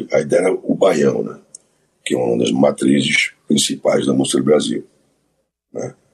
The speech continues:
É, bossa nova, tropicália, mangue beat, todo mundo já bebeu essa fonte, e é inegável.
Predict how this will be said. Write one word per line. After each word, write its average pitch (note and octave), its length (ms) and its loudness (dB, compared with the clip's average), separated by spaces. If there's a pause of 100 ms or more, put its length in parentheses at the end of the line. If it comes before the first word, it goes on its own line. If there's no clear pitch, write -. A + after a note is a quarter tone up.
(300)
É, A1 640 -2 (960)
bossa - 380 -2
nova, B1 880 2 (420)
tropicália, C#2 880 2
mangue C2+ 320 2
beat, A#1+ 580 0 (840)
todo C#2+ 220 2
mundo D2 160 4
já C#2 80 4
bebeu C#2 220 2
essa - 180 0
fonte, - 500 0 (1000)
e B1 680 2
é B1 40 0
inegável. B1+ 680 2